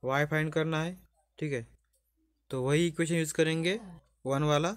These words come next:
तो वन अपना क्या है, y is equal to k x। ठीक है, तो वो यहाँ पे यूज़ करेंगे y, ठीक है, y is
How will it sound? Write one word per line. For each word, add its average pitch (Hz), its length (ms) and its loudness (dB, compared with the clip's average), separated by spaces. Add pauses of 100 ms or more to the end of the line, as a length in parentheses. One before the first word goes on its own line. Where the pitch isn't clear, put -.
(2750)
तो 123 100 -6
वन 143 180 2
अपना 165 200 0
क्या 170 240 2
है, 185 180 0 (960)
y 139 300 0
is 156 80 -2
equal 170 260 0
to 180 140 -2
k 147 80 4 (120)
x। - 180 -10 (340)
ठीक 185 120 -2
है, 120 140 -2 (680)
तो 131 120 -4
वो 147 140 2
यहाँ 165 160 4
पे 170 80 0
यूज़ 165 120 -2
करेंगे 165 400 -2 (380)
y, 139 160 0 (1400)
ठीक 156 140 -6
है, 135 100 -2
y 143 600 -4
is 139 80 -4